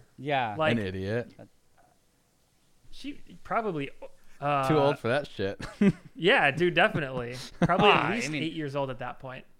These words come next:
Speaker 1: an-,
Speaker 3: Yeah.
Speaker 1: any, any, any kid
Speaker 3: Nah,
Speaker 1: under
Speaker 3: uh.
Speaker 1: the age, I'd say, of fourteen <laughs> will eat things.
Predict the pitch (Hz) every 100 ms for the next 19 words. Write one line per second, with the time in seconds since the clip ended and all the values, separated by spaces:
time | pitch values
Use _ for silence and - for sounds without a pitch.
0 | - 202 160 196 214 262 254 - 170 233
1 | 247 - 170 226 220 - 160 156 139 131
2 | 160 131 117 - - 127 165 139 - 147
3 | 160 - 185 175 120 - - 160 156 -
4 | - 131 110 101 - - - - 185 202
5 | - - - - - - 330 359 285 -
6 | 185 175 - - - _ 190 196 - 180
7 | 175